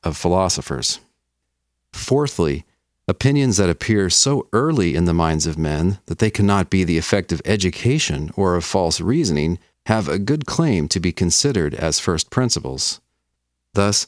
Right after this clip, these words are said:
the belief we have that the persons around us are living and intelligent beings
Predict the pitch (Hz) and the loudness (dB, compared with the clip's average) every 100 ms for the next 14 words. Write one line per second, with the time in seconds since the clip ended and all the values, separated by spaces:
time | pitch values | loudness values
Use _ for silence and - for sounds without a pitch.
0 | _ _ 92 95 92 123 165 - 85 90 | _ _ -2 0 0 0 -2 -2 0 2
1 | 85 82 92 - 92 - - 98 104 123 | 2 0 -2 -4 -6 -6 -4 -2 0 0
2 | 117 113 82 98 127 147 82 85 - 87 | 0 0 0 2 2 2 0 -2 -2 -2
3 | 82 82 87 113 117 78 85 90 - 120 | -2 -2 0 0 0 0 0 0 0 0
4 | 147 87 82 76 76 78 90 - | 0 0 -2 -4 -2 0 0 -2